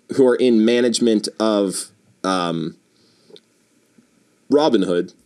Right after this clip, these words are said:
who are also in management of Melvin Capital, who is this hedge fund who's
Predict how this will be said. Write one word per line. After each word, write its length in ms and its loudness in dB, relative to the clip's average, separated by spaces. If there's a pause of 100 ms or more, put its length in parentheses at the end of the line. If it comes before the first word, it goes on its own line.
(140)
who 100 4
are 120 2
also 340 2
in 100 2
management 540 0
of 300 -2
Melvin 400 0
Capital, 500 -4 (480)
who 180 4
is 140 0
this 160 0
hedge 240 -2
fund 240 -4
who's 460 -4